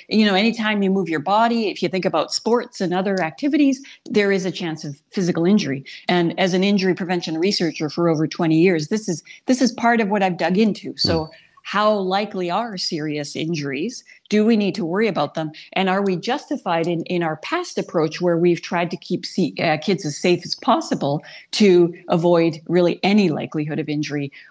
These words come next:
Speaker 1: Or should we be thinking about this differently and,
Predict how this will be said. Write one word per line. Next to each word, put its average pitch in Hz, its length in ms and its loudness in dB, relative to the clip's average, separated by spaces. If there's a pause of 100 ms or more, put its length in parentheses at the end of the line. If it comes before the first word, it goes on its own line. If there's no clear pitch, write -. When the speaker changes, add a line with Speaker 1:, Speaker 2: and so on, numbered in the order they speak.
Speaker 1:
Or 160 460 2 (240)
should 220 380 2
we 190 160 4
be 165 160 0
thinking 180 320 -2
about 156 180 -4
this 156 180 -6
differently 160 640 -4
and, 151 360 -4